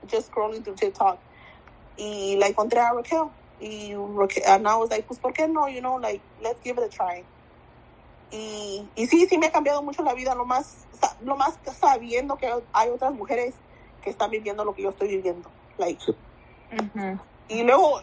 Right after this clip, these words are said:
Speaker 1: luego you guys también, Daniel, los, los, los hombres, like, to be a woman that's visually impaired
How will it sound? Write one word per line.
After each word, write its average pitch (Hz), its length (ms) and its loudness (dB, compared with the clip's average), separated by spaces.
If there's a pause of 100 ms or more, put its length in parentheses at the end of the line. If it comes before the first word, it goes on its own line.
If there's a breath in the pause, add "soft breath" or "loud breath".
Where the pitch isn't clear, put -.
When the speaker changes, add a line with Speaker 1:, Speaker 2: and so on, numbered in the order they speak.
(120)
Speaker 1:
luego 269 320 2
you 349 220 6
guys 349 380 0
también, 254 360 -4
Daniel, 247 400 -4
los, 208 140 -4 (200)
los, 220 200 -2 (120)
los 214 140 -4
hombres, 233 420 0 (420 loud breath)
like, 208 280 2 (1500)
to - 80 4
be 302 200 4
a 480 140 6
woman 440 540 6
that's 311 200 4
visually 359 420 0
impaired 339 500 -2